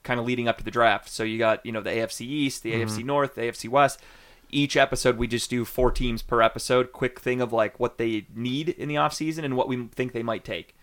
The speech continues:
Speaker 2: Okay.
Speaker 1: And then as we get closer to the draft, we can come up with our own mock drafts. We'll do a first round, thirty-two pick kinda thing and just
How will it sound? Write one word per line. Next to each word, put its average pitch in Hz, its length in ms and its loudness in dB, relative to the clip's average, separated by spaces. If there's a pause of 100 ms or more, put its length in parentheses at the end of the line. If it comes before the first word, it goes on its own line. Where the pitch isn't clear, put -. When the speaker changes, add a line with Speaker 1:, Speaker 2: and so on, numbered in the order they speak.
(140)
Speaker 2:
Okay. 113 220 0 (160)
Speaker 1:
And 135 120 -2
then 135 80 2
as 131 100 0
we 143 80 -2
get 143 100 0
closer 139 260 2
to 127 80 -6
the 120 60 -2
draft, 117 320 4
we 127 60 -2
can 113 120 -8
come 120 120 -2
up 117 100 -2
with 110 100 -2
our 113 100 2
own 117 140 0
mock 110 220 0
drafts. 113 340 0
We'll 117 80 -8
do 117 140 -2
a 117 40 0
first 117 340 -2
round, 117 300 2
thirty-two 117 340 -4
pick - 220 -4
kinda 113 180 -6
thing 120 300 -4
and 120 80 -6
just 123 180 -6